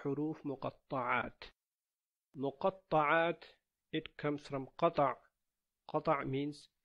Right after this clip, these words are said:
to cut, which means you will not be joining these letters with each other to make them a complete word,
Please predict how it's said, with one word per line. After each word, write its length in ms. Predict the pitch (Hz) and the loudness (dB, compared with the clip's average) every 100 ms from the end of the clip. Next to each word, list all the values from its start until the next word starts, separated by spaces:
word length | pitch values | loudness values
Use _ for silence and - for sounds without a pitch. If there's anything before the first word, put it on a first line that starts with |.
| - | -12
to 100 | 147 - | -12 -10
cut, 440 | - 180 - - - _ _ _ _ _ _ _ _ - | -2 -2 -2 -12 -16 _ _ _ _ _ _ _ _ -10
which 220 | 135 - | -10 -4
means 480 | 143 160 135 139 - _ _ _ _ _ - | 0 2 0 -4 -14 _ _ _ _ _ -8
you 280 | 131 170 170 | 0 0 2
will 120 | 156 139 | 0 2
not 260 | 139 165 160 | 2 0 -2
be 80 | 139 | -8
joining 560 | 127 139 143 139 139 113 | -4 -2 -2 -4 -6 -6
these 260 | 135 135 - | -8 -8 -6
letters 460 | 131 - 135 123 - | -6 -4 -8 -8 -10
with 200 | 123 120 _ _ | -8 -8 _ _
each 260 | 139 156 - | -8 -6 -6
other 440 | 131 120 123 147 _ _ - | -6 -4 -4 -6 _ _ -10
to 80 | |
make 500 | 131 123 131 135 - | -6 -2 -2 -4 -6
them 240 | 131 127 135 | -6 -6 -6
a 100 | 123 | -10
complete 640 | - 120 107 123 127 - | -12 -12 -10 -8 -8 -10
word, 440 | 120 127 120 160 | -2 2 4 2